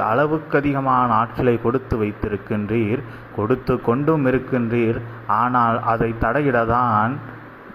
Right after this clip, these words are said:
என் லட்சுமியாக இருக்கின்ற எம் வடிவாகவும் முடியாது என்று யாம் உரைக்கின்றோம். ஏனென்றால் எல்லையற்ற ஆனந்தத்தோடு நீர் வழங்கி கொண்டிருப்பதை தடுத்தாட்கொள்ளும்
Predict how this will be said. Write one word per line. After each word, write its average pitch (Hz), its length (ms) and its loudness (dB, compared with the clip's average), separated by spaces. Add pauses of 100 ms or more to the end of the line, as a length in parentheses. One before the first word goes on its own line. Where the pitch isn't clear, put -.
(140)
என் 117 260 0
லட்சுமியாக 135 920 0
இருக்கின்ற 117 640 0
எம் 113 180 2
வடிவாகவும் 120 800 0
முடியாது 113 640 0
என்று 127 280 -2
யாம் 95 260 0
உரைக்கின்றோம். 92 720 -6 (540)
ஏனென்றால் 123 720 0
எல்லையற்ற 127 640 2 (1300)
ஆனந்தத்தோடு 135 760 2
நீர் 123 260 0
வழங்கி 127 340 0
கொண்டிருப்பதை 113 800 0 (800)
தடுத்தாட்கொள்ளும் 135 1120 0